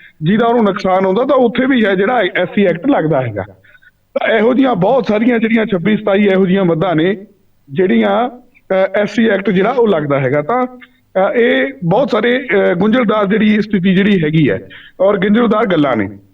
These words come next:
ਤੇ ਇੱਥੇ ਪ੍ਰਤਾਪ ਸਿੰਘ ਬਾਜਵਾ ਇੱਕ ਵਾਰ ਫੇਰ ਪਹਿਲਾਂ, ਅ, ਜਿਹੜੇ ਸੀਗੇ ਰਾਜਾ ਵੜਿੰਗ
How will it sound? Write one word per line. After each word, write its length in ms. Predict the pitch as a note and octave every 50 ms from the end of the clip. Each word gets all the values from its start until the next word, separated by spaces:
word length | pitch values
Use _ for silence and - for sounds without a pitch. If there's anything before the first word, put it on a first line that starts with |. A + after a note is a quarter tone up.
| _ _ _ _ _ _ _ _ _ _ _ _ _ _ _ -
ਤੇ 80 | A#3+
ਇੱਥੇ 420 | A3+ G4 F4+ C#4 A#3+ - - G#3+ C#4
ਪ੍ਰਤਾਪ 380 | - C#4 A#3+ A#3+ F#3 F3+ F3
ਸਿੰਘ 200 | - F#3 G3+ G3
ਬਾਜਵਾ 340 | E3+ D3+ C#3+ C#3 D#3 F#3+ G#3
ਇੱਕ 140 | F3+ - G3+
ਵਾਰ 160 | D#3 D#3+ D#3+
ਫੇਰ 280 | D#3 E3 E3+ F3+ E3 C#3
ਪਹਿਲਾਂ, 300 | - F3 F#3 G#3+ A3 G#3+
ਅ, 1040 | A3 - - _ _ _ - - - - - F#3 F3+ F3 F3 F3 F3 E3+ D#3+ E3 E3
ਜਿਹੜੇ 380 | D#3 F3 F3 F#3 F#3 F#3 F3+
ਸੀਗੇ 380 | E3+ F3+ F#3 F3 G3 F#3 F3+ F3
ਰਾਜਾ 260 | D#3 C#3+ D3 E3+ E3
ਵੜਿੰਗ 260 | D3+ C#3 C#3+ E3 F#3